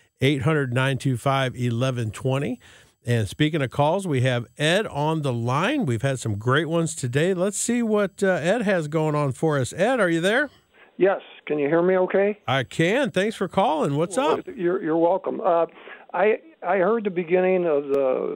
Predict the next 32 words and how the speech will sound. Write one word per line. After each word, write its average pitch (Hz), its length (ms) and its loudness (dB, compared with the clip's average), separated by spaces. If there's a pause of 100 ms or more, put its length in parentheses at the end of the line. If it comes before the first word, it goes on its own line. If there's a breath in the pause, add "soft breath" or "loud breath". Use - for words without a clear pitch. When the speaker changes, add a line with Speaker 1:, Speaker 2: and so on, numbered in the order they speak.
(120)
Speaker 2:
first 160 320 0
hour, 151 420 0 (340 loud breath)
and 139 140 -2
you 147 60 4
Speaker 1:
Mm-hmm. 156 100 0
Speaker 2:
talked 294 280 -2
about 151 440 2
indoor 156 640 2
paint, 135 420 -8 (280)
okay? 127 360 0 (240 loud breath)
Speaker 1:
Yeah. 247 200 0
Speaker 2:
I 220 40 0
have 175 140 -4 (180)
a, 160 80 2
a 143 40 2
direct 147 420 0
question 156 500 -4
about 110 400 -4
that. 117 220 -2 (480 loud breath)
I 165 140 2
have 214 180 2
a, 139 180 2 (100)
a 135 340 2 (460)
paint, 180 340 0 (220)
uh, 139 120 -4 (120)
in 127 180 -4
a 123 80 -4 (120)
seventy-year-old 165 1120 0
building. 123 640 -2
It's 123 200 -2 (280)
plaster. 143 560 -2 (680 loud breath)
I, 180 360 0